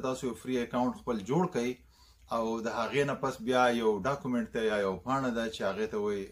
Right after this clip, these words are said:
اه، expression of interest، ای او آی ورته وایي، هغه ډاکومنټ ورسره سبمیټ کئ او هغه، اه،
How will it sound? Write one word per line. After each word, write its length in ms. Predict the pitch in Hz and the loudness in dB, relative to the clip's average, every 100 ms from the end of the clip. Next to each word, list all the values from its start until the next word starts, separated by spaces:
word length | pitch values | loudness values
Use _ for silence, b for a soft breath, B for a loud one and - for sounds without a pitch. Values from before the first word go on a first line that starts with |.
| 104 | -6
اه، 1000 | 98 92 87 85 87 87 90 90 90 90 90 b b b b - - 107 | -4 -2 -4 -6 -6 -6 -6 -6 -6 -8 -10 b b b b -20 -12 -10
expression 480 | 110 - 131 123 123 110 | -8 -4 -4 0 0 0
of 120 | - | -2
interest، 400 | 101 - 151 151 - 135 | -6 -2 -2 -2 -6 -8
ای 80 | 131 | -6
او 160 | 117 110 139 | -4 -2 0
آی 60 | |
ورته 240 | 156 123 120 | 2 0 2
وایي، 180 | 110 110 | 2 2
هغه 320 | 92 123 117 | 2 2 2
ډاکومنټ 400 | 107 113 123 113 | 0 -2 -2 -4
ورسره 320 | 104 104 90 101 | -4 -6 -6 -8
سبمیټ 320 | 85 120 160 | -4 -2 -2
کئ 160 | - 120 - b b b b 113 | -4 -6 -8 b b b b -4
او 100 | 107 110 110 - _ - | 2 4 2 -4 _ 2
هغه، 360 | 127 120 123 123 123 120 | 4 6 6 6 4 -2
اه، 320 | 104 101 98 | 0 2 0